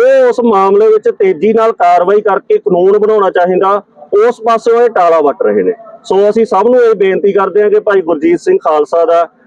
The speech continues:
ਇਸ ਸੰਘਰਸ਼ ਵਿੱਚ ਸਾਥ ਦਿਓ। ਰਾਮ ਸਿੰਘ ਰਾਣਾ ਜੀ, ਭਾਈ ਮਨਦੀਪ ਸਿੰਘ ਜੀ, ਹਰਿਆਣਾ ਸਿੱਖ ਗੁਰਦੁਆਰਾ ਪ੍ਰਬੰਧਕ ਕਮੇਟੀ, ਪ੍ਰਧਾਨ ਜਗਦੀਸ਼ ਸਿੰਘ ਝਿੰਡਾ ਜੀ, ਉਹਨਾਂ ਦੇ ਧਰਮ ਪ੍ਰਚਾਰ ਸਕੱਤਰ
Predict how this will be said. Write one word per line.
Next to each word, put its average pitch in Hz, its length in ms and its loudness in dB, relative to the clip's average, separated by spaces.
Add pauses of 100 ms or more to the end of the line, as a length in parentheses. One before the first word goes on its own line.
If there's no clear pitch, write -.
(120)
ਇਸ 175 240 0
ਸੰਘਰਸ਼ 185 440 -2
ਵਿੱਚ 160 240 -2
ਸਾਥ 147 460 -2
ਦਿਓ। 175 240 0 (440)
ਰਾਮ 165 260 2
ਸਿੰਘ 190 260 0
ਰਾਣਾ 160 340 0
ਜੀ, 170 240 0 (100)
ਭਾਈ 165 180 0
ਮਨਦੀਪ 151 460 0
ਸਿੰਘ 170 260 -2
ਜੀ, 175 200 -2 (320)
ਹਰਿਆਣਾ 170 400 0
ਸਿੱਖ 165 240 -4
ਗੁਰਦੁਆਰਾ 165 500 0
ਪ੍ਰਬੰਧਕ 160 500 -2
ਕਮੇਟੀ, 165 480 0 (100)
ਪ੍ਰਧਾਨ 165 400 0
ਜਗਦੀਸ਼ 147 420 -2
ਸਿੰਘ 170 200 -2
ਝਿੰਡਾ 156 400 0
ਜੀ, 165 300 0 (380)
ਉਹਨਾਂ 170 220 0
ਦੇ 170 140 0
ਧਰਮ 160 280 0
ਪ੍ਰਚਾਰ 156 400 -2
ਸਕੱਤਰ 160 480 -2